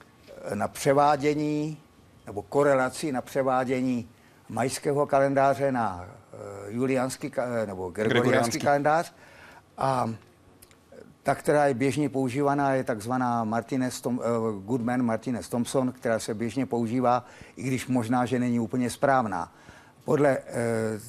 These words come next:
Speaker 1: tyhle ty Thompsonovy korelace, eh, Májové věřili, že začátek tohoto období byl tři tisíce sto čtrnáct před Kristem, podle našeho po-, a my-,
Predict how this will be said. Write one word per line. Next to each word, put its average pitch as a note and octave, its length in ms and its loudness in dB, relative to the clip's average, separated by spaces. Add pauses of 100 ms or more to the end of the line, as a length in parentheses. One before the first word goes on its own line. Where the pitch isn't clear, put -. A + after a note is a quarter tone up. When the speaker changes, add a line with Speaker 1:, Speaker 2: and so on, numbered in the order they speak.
(260)
Speaker 1:
tyhle C#3+ 200 0
ty C#3+ 140 -2
Thompsonovy D3 540 2
korelace, C#3 640 2 (480)
eh, - 80 -8
Májové C3+ 540 4
věřili, B2+ 500 0
že A2 400 -2 (300)
začátek C3 760 -4 (1300)
tohoto C#3+ 380 0
období A#2+ 760 -2
byl A#2 200 -6
tři - 200 -8
tisíce C3 420 -6 (420)
sto A#2+ 300 -4
čtrnáct B2 480 0
před - 260 -10
Kristem, B2 560 -2 (280)
podle G#2+ 160 -6
našeho G#2+ 260 -4
po-, A2+ 140 -8 (340)
a - 80 -8
my-, A#2+ 140 -6